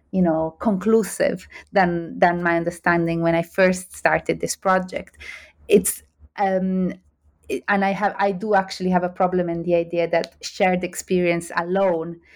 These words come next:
taking away, you know, for example, the different forms of,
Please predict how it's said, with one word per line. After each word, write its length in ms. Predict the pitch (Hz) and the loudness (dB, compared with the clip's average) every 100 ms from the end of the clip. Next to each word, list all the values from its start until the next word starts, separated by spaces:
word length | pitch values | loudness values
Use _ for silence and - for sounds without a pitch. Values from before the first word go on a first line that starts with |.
| - - | -8 0
taking 300 | 185 185 175 | 0 2 -2
away, 340 | 170 185 175 | 0 2 0
you 160 | 170 185 | 0 -2
know, 120 | 156 | -2
for 120 | - | -2
example, 360 | 160 170 160 175 | 2 2 2 -2
the 80 | 165 | 0
different 400 | 175 - 170 - | -2 2 0 0
forms 480 | 185 170 165 170 | 0 2 0 0
of, 240 | 165 160 | 0 0